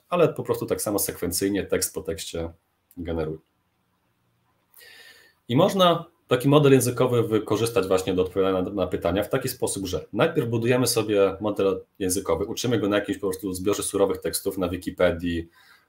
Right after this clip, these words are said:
e, i tekstach z internetu i tak dalej. I mamy model językowy, który generuje kolejne słowa, przewiduje jakby następne słowo w sekwencji. Potem możemy wziąć ten model, tą sieć neuronową, podać jej przy-, ileś przykładów pytań i odpowiedzi i kontynuować uczenie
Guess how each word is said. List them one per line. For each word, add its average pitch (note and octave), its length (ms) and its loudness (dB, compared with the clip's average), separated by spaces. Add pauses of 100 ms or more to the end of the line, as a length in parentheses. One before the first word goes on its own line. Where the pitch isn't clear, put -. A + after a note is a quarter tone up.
(140)
e, F2 180 2
i F2+ 40 -2
tekstach F2+ 340 0
z F2+ 60 -2
internetu F2+ 460 -2
i F2 60 -8
tak E2+ 160 -6
dalej. F#2+ 380 0 (280)
I A2+ 60 -4
mamy D3 120 4
model C3 260 4
językowy, A#2 460 2
który G#2 460 2
generuje G2+ 360 2
kolejne F#2 320 2
słowa, F2+ 320 -2
przewiduje F#2+ 420 -2
jakby E2+ 160 -4
następne E2+ 400 -8
słowo F2 200 -6
w - 40 -12
sekwencji. E2+ 640 -6 (540)
Potem E3+ 240 2
możemy C#3+ 360 4
wziąć C#3 280 0
ten A2 140 2
model, F#2 360 2 (100)
tą F#2+ 120 -4
sieć - 260 -4
neuronową, F#2+ 600 0 (260)
podać D3+ 320 4
jej C3 80 0
przy-, C3+ 160 -4
ileś D3+ 180 6
przykładów A#2 560 0
pytań B2+ 300 0
i G#2+ 60 0
odpowiedzi F#2+ 640 -2 (320)
i A#2 100 -4
kontynuować C3 800 2
uczenie G#2+ 560 -2